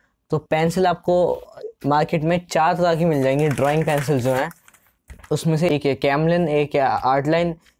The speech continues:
एक है फेविक्रिस्टल और एक है डॉम्स। तो इन चारों में से फेविक्रिस्टल, डॉम्स और कैमलिन की तो प्राइस almost सेम है, फ़ोर्टी फ़िफ़्टी रुपीज के around कुछ है, लेकिन आर्टलाइन की जो है वो उसकी प्राइस सेवेंटी रुपीज है।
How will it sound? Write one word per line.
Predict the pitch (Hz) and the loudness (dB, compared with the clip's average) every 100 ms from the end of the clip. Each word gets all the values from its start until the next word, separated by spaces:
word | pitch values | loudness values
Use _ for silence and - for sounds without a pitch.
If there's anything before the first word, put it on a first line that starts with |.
| _ | _
एक | 135 143 143 | -2 0 0
है | 139 | -2
फेविक्रिस्टल | 143 143 139 143 160 - 170 | -2 0 0 0 -2 -2 0
और | 156 147 | 2 2
एक | 139 | 0
है | 139 127 | 0 0
डॉम्स। | 120 110 110 - - _ - | 0 -2 -6 -12 -20 _ -4
तो | 165 | 0
इन | 175 175 | 0 0
चारों | - 156 170 | 0 2 2
में | 170 147 | 0 0
से | 165 165 165 165 | 0 0 0 -2
फेविक्रिस्टल, | 170 185 180 175 170 165 170 - _ _ _ | 0 2 0 -2 0 0 -2 -8 _ _ _
डॉम्स | 123 131 160 170 165 - - - _ | -2 0 2 2 0 -2 -8 -14 _
और | 139 143 135 - _ - - - | 0 0 -2 -6 _ -20 -18 -4
कैमलिन | 165 180 180 175 | 0 2 2 2
की | 160 | 0
तो | 160 180 | 0 0
प्राइस | 165 156 165 175 | 2 0 0 0
almost | 151 160 175 180 | 0 2 0 -2
सेम | - 165 156 | -2 0 0
है, | 165 | 0
फ़ोर्टी | 160 147 170 | 0 -2 0
फ़िफ़्टी | 165 151 | -2 0
रुपीज | 151 139 143 - | -2 -2 -4 -2
के | 147 | -2
around | 131 127 135 135 | -2 0 0 0
कुछ | 139 143 | -2 -2
है, | 151 175 _ _ _ _ - | -6 -6 _ _ _ _ -4
लेकिन | 165 175 202 | 0 0 -2
आर्टलाइन | - 147 165 180 190 | 0 0 2 0 0
की | 180 165 | 0 0
जो | 147 | 2
है | 156 165 | 2 0
वो | 151 175 | 2 2
उसकी | 185 175 - 185 | 0 -2 -2 -2
प्राइस | 165 170 - | 0 0 0
सेवेंटी | 147 139 147 | 0 0 0
रुपीज | 143 131 139 | -2 -2 -4
है। | 156 | -4